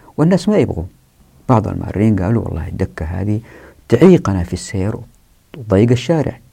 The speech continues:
ارجعوا لمبدأ الضرر والضرار، والناس الموجودين في الموقع اللي هم يحاولوا يتلافوا الضرر يناقشوا هذه القضية ويصلوا إلى حل. طبعًا واحد يقول: "مش معقول كل السكان في الشارع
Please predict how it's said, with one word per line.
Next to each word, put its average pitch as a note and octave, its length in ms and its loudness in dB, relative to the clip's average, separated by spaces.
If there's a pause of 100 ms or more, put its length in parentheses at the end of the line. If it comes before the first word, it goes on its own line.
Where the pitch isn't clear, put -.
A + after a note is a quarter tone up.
(160)
ارجعوا D3 500 4
لمبدأ G2 500 -4
الضرر C3 440 0
والضرار، B2+ 580 0 (320)
والناس A2+ 380 0
الموجودين B2+ 640 6
في - 80 0
الموقع D3+ 520 0
اللي - 160 -6
هم F2 120 -6 (100)
يحاولوا A2+ 540 -2
يتلافوا - 380 -10
الضرر E3+ 320 4 (380)
يناقشوا F2+ 480 -6
هذه G2+ 120 -4
القضية D3+ 500 0
ويصلوا C3+ 580 -2 (100)
إلى F2+ 180 -6
حل. - 240 -10 (440)
طبعًا F#2 280 2
واحد - 240 -6
يقول: G#2+ 260 0 (220)
"مش - 180 -4
معقول G3 440 4
كل C3 240 -2
السكان B2 600 -4
في A2+ 100 -10
الشارع G#2 540 -2